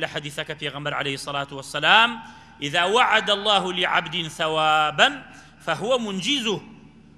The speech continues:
ئەگەر خوای گەورە و میهرەبان لە قورئانە وعدە داتە ئیمانداران، وعدەکەی جێبەجێ ئەکا لە قیامەت ئەیدا پێت. "وإن أوعد"،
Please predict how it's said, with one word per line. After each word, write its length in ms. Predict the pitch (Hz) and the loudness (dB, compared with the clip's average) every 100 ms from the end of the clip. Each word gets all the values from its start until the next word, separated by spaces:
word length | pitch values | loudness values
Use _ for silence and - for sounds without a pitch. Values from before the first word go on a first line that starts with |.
| _ | _
ئەگەر 160 | 117 123 | -14 -10
خوای 240 | 208 226 | -6 -6
گەورە 180 | 190 214 | -4 -4
و 120 | 240 | -4
میهرەبان 380 | 190 175 220 247 | -6 -4 -4 -4
لە 40 | 202 | -6
قورئانە 340 | 190 202 240 220 226 | -6 -2 -2 0 0
وعدە 240 | 240 233 233 | 0 0 2
داتە 180 | 302 285 | 2 2
ئیمانداران، 760 | 214 208 185 180 175 170 151 113 - - - - - - - _ | -2 -2 0 2 2 2 -2 -6 -18 -20 -20 -20 -20 -20 -20 _
وعدەکەی 500 | 143 143 156 160 247 | -6 -6 -6 -4 -4
جێبەجێ 460 | 151 185 160 156 311 | -2 -4 -4 -2 0
ئەکا 220 | 285 214 185 | 2 0 0
لە 60 | 165 180 | -2 -4
قیامەت 360 | 160 160 262 | -4 -2 -4
ئەیدا 280 | 247 208 190 | -4 0 0
پێت. 260 | - 143 - - - - - - - _ - _ _ _ _ - | 0 -6 -10 -18 -20 -20 -20 -20 -20 _ -20 _ _ _ _ -6
"وإن 460 | 156 220 262 240 | -4 -2 -2 -6
أوعد"، 880 | - 330 359 311 247 185 175 156 113 | 2 4 4 0 0 0 2 0 -2